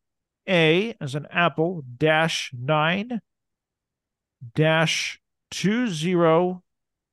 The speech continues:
one, parentheses one. Uh, it, it basically says that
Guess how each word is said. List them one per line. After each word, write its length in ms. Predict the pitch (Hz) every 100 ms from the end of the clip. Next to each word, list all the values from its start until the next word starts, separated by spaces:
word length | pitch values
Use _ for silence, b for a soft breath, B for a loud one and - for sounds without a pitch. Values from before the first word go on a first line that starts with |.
| _ _ _ -
one, 760 | 135 147 170 160 139 170 196 - _ _
parentheses 920 | - 175 208 226 170 - 143 123 120
one. 840 | 120 117 123 135 143 120 90 78 - _ _ _ _ _ _ _ _ _ _ _
Uh, 260 | - 151 151
it, 160 | 147 156
it 320 | 160 151 -
basically 560 | 175 202 - - 196 180
says 440 | - 185 190 147
that 140 | 160